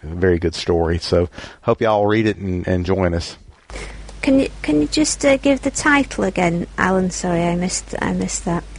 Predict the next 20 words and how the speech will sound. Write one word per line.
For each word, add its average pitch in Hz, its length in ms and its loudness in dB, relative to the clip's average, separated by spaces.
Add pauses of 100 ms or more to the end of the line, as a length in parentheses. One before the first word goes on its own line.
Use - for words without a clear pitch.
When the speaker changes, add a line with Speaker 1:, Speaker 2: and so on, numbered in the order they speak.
(260)
Speaker 1:
The 104 100 0
Power 135 560 2
of 101 240 0
One, 95 600 2
O 104 200 2
N 98 320 2
E, 90 360 0 (600)
uh, 87 320 4
by 85 180 2
Bryce, 98 600 0 (120)
B 98 120 2
R 92 240 4
Y 92 240 2
C 95 540 2
E, 87 100 -2 (140)
Courtenay, 87 640 0
C 104 300 0
O 95 120 2
U 90 260 -2
R 90 340 2